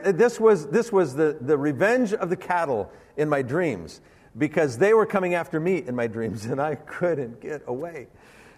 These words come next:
Um, but that's the kind of stuff that goes on. That's what, that's what cattle are to be, to be ruled, folks. And, um, it's just part of it. But there, it was also a place of chores.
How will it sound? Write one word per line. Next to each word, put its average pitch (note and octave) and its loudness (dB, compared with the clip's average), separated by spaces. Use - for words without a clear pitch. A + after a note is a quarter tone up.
Um, B2+ -4
but A3 4
that's D4 0
the C#4 -2
kind D4+ 2
of C#4 0
stuff C#4+ 0
that B3+ 0
goes B3 2
on. A3 2
That's B3 2
what, G#3 2
that's C4 0
what A#3+ 0
cattle C4+ 2
are A#3+ 4
to C4 2
be, A3 2
to A#3+ 0
be A#3+ 4
ruled, A#3 4
folks. C4 0
And, E3 2
um, C#3+ 2
it's E3+ -6
just - -2
part G#3 2
of D#3 4
it. C#3+ 2
But A#3+ 2
there, B3 4
it A#3 6
was B3+ 2
also C4 4
a G3+ 2
place A#3 2
of G#3 -2
chores. F3 2